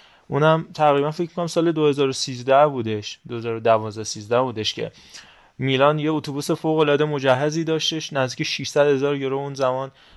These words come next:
هزینه کرده بود برای اینکه تجهیزش کنه. خب، ششصد هزار یورو تو ده سال پیش هم ارزشش هم بیشتر بوده. البته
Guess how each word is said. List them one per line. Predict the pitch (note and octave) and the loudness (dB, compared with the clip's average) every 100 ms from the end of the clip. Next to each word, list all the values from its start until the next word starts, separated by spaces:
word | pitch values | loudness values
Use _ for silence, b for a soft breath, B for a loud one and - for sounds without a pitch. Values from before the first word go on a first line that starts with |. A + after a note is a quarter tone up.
| b | b
هزینه | B2+ A#2 B2+ C#3 | 2 2 -2 0
کرده | D3 C#3 C#3 | 0 0 -2
بود | C3 | 0
برای | B2+ A#2+ | 2 2
اینکه | B2+ C#3 C3 | -2 -6 -8
تجهیزش | - A#2 A2 C3 C3+ | -2 -2 0 -4 -6
کنه. | - C3+ C3 C3+ | -6 -8 -8 -10
خب، | - | -16
ششصد | C3 C#3 B2 B2+ | -12 -10 -2 0
هزار | B2 B2 | 0 -2
یورو | B2 C3 | -6 -8
تو | C#3 | -6
ده | B2+ A2+ | 2 2
سال | G#2+ A#2 | 2 -8
پیش | B2+ | -8
هم | C#3 | -6
ارزشش | B2 A2+ B2 C3 | -4 -4 -6 -8
هم | B2 | -8
بیشتر | A#2 - C#3 | -10 -6 -4
بوده. | C#3+ C3+ | -2 -2
البته | A2+ A2 B2 | -2 -4 -8